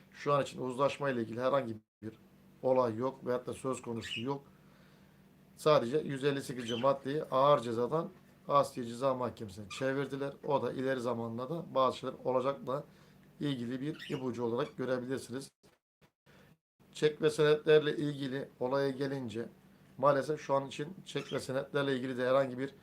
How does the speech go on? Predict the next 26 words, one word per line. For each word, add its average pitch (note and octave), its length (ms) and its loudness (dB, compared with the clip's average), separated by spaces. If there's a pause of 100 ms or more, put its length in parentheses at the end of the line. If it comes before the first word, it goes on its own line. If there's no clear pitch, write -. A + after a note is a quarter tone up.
(320)
ilerleme B2+ 540 6
veyahut C3+ 240 0
da C3+ 60 2
herhangi B2+ 260 0
bir D3 200 -6
olay C#3 320 2
yok C3+ 180 -2
arkadaşlar. G#2+ 840 -10 (260)
İlerleyen C#3+ 440 6
düzenlemelerde C3+ 760 2
olacaktır C3+ 800 0 (140)
eminim. B2+ 380 -2 (600)
Çünkü C#3+ 260 -4
neden? D3+ 320 6 (460)
Yıllar D3 300 6
öncesinde B2 340 0
yapılan C3+ 360 0
bir B2 140 -6
düzenleme C3 500 -2
gibi B2 220 -4
yine C3 180 -4
çek - 240 -8
ve B2 60 -6
senetlere C3+ 440 -4
bir C3 100 -4
düzenleme B2 500 -4